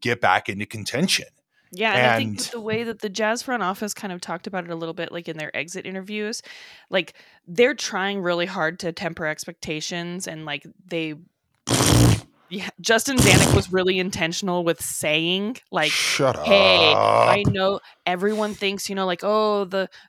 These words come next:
Speaker 2: the rebuild timeline has been fast forwarded and, like, everything's been expedited, but, like, we're, we're taking our time. We're being really deliberate." Listen, you can say all of that all
Speaker 1: You
Speaker 2: you
Speaker 1: wanna
Speaker 2: want.
Speaker 1: win. That's the whole point of being in this league.
Speaker 2: Yeah, what are you gonna do? Like,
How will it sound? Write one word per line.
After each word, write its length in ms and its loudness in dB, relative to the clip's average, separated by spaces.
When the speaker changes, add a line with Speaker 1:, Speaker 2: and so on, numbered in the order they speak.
Speaker 2:
the 100 -2
rebuild 500 -2
timeline 440 -6
has 80 -8
been 180 -8
fast 320 -8
forwarded 560 -2
and, 140 -6
like, 160 -8
everything's 340 -6
been 180 -10
expedited, 600 -4
but, 120 -10
like, 200 -8
we're, 360 -4
we're 280 -2
taking 280 -8
our 120 -2
time. 340 -6
We're 120 -10
being 220 -4
really 200 -2
deliberate." 400 -4
Listen, 260 -4
you 140 -6
can 160 -6
say 240 2
all 160 4
of 100 -6
that 300 -12
all 140 8
Speaker 1:
You 60 8
Speaker 2:
you 40 8
Speaker 1:
wanna 200 10
Speaker 2:
want. 120 4
Speaker 1:
win. 540 4
That's 220 8
the 120 8
whole 220 4
point 320 6
of 100 -4
being 320 4
in 100 4
this 220 2
league. 540 4
Speaker 2:
Yeah, 140 -2
what 120 0
are 60 -2
you 40 -2
gonna 140 2
do? 180 0
Like, 200 2